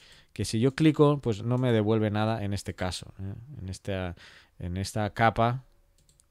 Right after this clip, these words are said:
¿M? Ah, no, sí, mirad, aquí. Información de la ortofoto. Fecha, en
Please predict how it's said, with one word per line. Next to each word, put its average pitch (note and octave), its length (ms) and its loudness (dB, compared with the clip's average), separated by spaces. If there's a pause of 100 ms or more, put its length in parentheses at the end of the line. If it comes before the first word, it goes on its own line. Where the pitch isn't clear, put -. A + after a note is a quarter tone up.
¿M? G2+ 180 -8 (300)
Ah, G#2+ 100 -8
no, A2+ 100 -6
sí, A#2 180 -10
mirad, G#2 280 -10 (420)
aquí. - 320 -16 (420)
Información G#2 460 -2
de C3 80 0
la A#2 60 4
ortofoto. F#2 560 -6 (760)
Fecha, C3 520 0 (220)
en G#2 200 -10